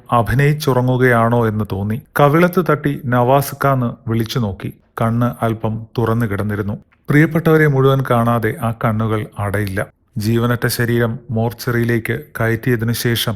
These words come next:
വീട്ടിലേക്കുള്ള യാത്രയിൽ നവാസ്കയുടെ ഓർമ്മകൾ മാത്രമായിരുന്നു. ചോറ്റാനിക്കര സിനിമാ സെറ്റിൽ അഞ്ച് മണിവരെ അഭിനയിച്ച് താമസിക്കുന്ന ഹോട്ടൽ റൂമിലെത്തി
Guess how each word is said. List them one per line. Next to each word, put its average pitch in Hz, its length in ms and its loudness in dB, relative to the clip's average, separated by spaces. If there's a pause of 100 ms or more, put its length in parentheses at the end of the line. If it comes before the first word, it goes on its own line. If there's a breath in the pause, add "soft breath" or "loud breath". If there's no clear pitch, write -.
(160)
വീട്ടിലേക്കുള്ള 151 640 4
യാത്രയിൽ 127 560 2 (120)
നവാസ്കയുടെ 120 880 2
ഓർമ്മകൾ 113 480 0
മാത്രമായിരുന്നു. 101 800 -4 (200)
ചോറ്റാനിക്കര 120 680 0
സിനിമാ 120 380 -2
സെറ്റിൽ 120 380 -4 (180)
അഞ്ച് 123 260 2
മണിവരെ 131 420 2
അഭിനയിച്ച് 117 580 -2
താമസിക്കുന്ന 135 880 0
ഹോട്ടൽ 123 440 0
റൂമിലെത്തി 123 600 -2